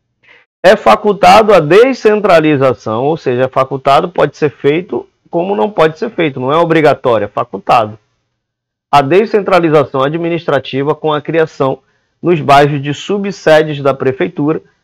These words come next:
na forma da lei de iniciativa do poder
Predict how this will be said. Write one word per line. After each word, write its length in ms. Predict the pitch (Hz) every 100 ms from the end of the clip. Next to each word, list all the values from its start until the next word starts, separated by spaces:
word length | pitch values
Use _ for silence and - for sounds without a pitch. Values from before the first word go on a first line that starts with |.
| _ -
na 180 | 160 170
forma 340 | 147 143 151
da 160 | 156 170
lei 220 | 147 156
de 100 | 160
iniciativa 720 | 165 151 170 143 - 139 143
do 140 | 143
poder 540 | 143 156 131 113 123